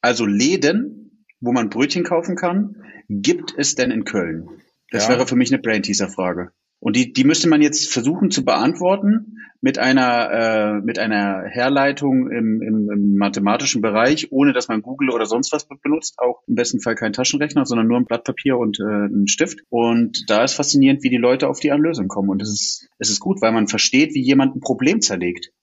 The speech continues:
Speaker 1: Und was man von großen, du hast vorhin ein bisschen Bashing gemacht gegen große Beratungen, was ich, was ich vollkommen richtig sehe, was
Speaker 2: Ja.
Speaker 1: du aber, was das Einzige oder was das Große, was du von denen lernen kannst, ist methodisches Denken.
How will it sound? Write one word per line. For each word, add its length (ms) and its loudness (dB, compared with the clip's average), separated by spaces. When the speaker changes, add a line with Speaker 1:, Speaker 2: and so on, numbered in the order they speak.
Speaker 1:
Und 300 -2
was 200 0
man 100 2
von 180 0
großen, 340 0
du 120 2
hast 120 2
vorhin 240 4
ein 60 -4
bisschen 240 2
Bashing 260 2
gemacht 260 0
gegen 160 -2
große 240 -2
Beratungen, 720 0
was 160 -2
ich, 120 -6
was 140 -2
ich 300 -8
vollkommen 260 2
richtig 240 0
sehe, 220 4
was 160 0
Speaker 2:
Ja. 60 0
Speaker 1:
du 120 0
aber, 140 -2
was 140 -2
das 100 -2
Einzige 320 0
oder 160 0
was 120 -2
das 100 -8
Große, 300 0
was 120 -2
du 60 -2
von 180 -2
denen 160 2
lernen 240 0
kannst, 320 -2
ist 220 -4
methodisches 560 0
Denken. 340 -4